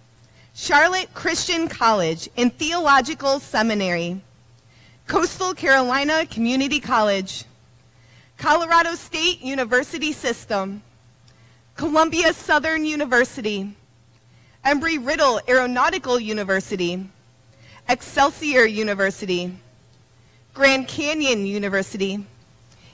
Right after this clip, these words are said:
Indiana Institute of Technology, Liberty University,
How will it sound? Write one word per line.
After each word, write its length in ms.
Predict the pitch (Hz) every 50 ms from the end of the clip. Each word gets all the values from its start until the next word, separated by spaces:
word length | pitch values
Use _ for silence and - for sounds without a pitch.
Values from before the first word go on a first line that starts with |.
| - _
Indiana 760 | - 339 349 349 370 359 359 359 359 349 349 349 359 359 349 - -
Institute 600 | 285 302 - - - 349 - - 339 349 370 - -
of 100 | 294 285
Technology, 880 | - - 320 294 330 311 330 339 359 294 220 233 208 180 160 175 180 - _ _ _ _ _ _ _ _ - - _ _ _ _ _ _
Liberty 400 | 254 262 320 339 370 427 403 381
University, 920 | 311 254 226 226 220 214 196 208 190 190 - - 214 190 185 185 185 185